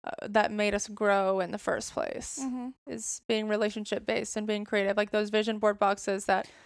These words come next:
Speaker 2: They're
Speaker 1: you know, we were able to do
Speaker 2: beautiful.
Speaker 1: that
Speaker 2: Mm-hmm.
Speaker 1: because it's an idea that I came up with because I finally had the creative freedom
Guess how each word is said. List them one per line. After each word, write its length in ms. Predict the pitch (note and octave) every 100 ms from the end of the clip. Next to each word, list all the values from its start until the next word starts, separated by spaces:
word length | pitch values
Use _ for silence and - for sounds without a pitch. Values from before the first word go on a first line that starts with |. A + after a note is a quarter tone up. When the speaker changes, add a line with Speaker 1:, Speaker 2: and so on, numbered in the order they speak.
| -
Speaker 2:
They're 160 | B3+ B3
Speaker 1:
you 80 | G#3+
know, 120 | G3+
we 140 | C4 -
were 100 | G#3
able 200 | A#3 B3+
to 60 | B3
do 60 |
Speaker 2:
beautiful. 180 | A#3+ C4
Speaker 1:
that 280 | A3 G3+ G3+
Speaker 2:
Mm-hmm. 80 | B3+
Speaker 1:
because 720 | C4 G#3+ G3+ G3 G#3 - - _ _ _ _ _ _
it's 160 | G#3+ G#3+
an 60 | G#3
idea 280 | G#3 A3 G#3
that 120 | G3+
I 80 | G3+
came 240 | G#3 G3+
up 140 | G3+ -
with 300 | G3+ G3+ - _ _ _
because 260 | - A3
I 80 | A3 -
finally 320 | G#3+ G3+ G3 G#3+
had 240 | G#3+ G3+
the 100 | G3
creative 320 | - G3+ G#3
freedom 680 | - G#3 G3 - D2 G#3+